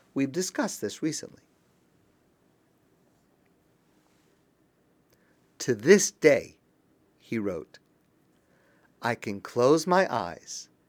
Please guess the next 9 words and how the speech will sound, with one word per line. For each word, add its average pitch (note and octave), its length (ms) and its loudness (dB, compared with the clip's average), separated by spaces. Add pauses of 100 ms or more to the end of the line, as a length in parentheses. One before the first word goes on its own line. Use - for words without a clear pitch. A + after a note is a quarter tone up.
(880)
and G#2+ 240 -8
feel F#3 720 6
on D3 300 6
my C3+ 240 4
tongue G2 600 -6 (920)
the A2+ 160 -2
smooth, F#3 1080 2 (540)
slick - 720 2 (420)
sweetness - 1040 -6